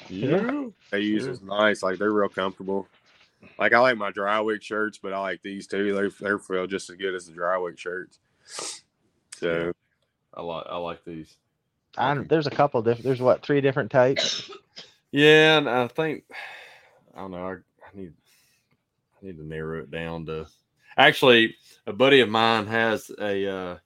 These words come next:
Speaker 2: he does screen printing and stuff, and now he can do print the stuff out, like the, the designs. So it's not vinyl. It's, like, printed on, just like this is what you're wearing, and then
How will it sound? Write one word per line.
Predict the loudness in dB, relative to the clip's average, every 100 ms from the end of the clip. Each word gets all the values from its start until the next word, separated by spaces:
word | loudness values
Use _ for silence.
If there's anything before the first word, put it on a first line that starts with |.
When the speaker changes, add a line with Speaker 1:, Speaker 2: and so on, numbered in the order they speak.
| _
Speaker 2:
he | -4
does | -4 -4
screen | -4 -6 -6
printing | -6 -6 -8
and | -8
stuff, | -6 -6 -6
and | -6
now | -2 0
he | -2
can | -8 -6
do | -2 -2 -2 -6 _ _ _ _ _ _ _ _ _ _ _ _ _ _ _
print | -2 2 0 -2 -10
the | -10
stuff | -2 -2 0
out, | 2 2 0 _ _
like | -4 -2 -2
the, | 0 0 -4 _ _
the | -6 -6 -8
designs. | -8 -2 0 0 0 -6 -14 _ _ _ _ _ _ _ _ _ -4
So | 2 2
it's | 2 0
not | 4 8 8 4 _
vinyl. | -2 0 0 -2 -6 -12 _ -14
It's, | -10 -4
like, | -4 -6 _
printed | -6 -4 -2
on, | -2 -2
just | -6 -2
like | 0 0 -2
this | -2 -4 -6
is | -2 0 -2 -6 -8
what | -8 -8
you're | -8 -2
wearing, | -2 -2 -6 -10 _ _ _ _ _ _ _
and | -6
then | -2 -2 -4 -8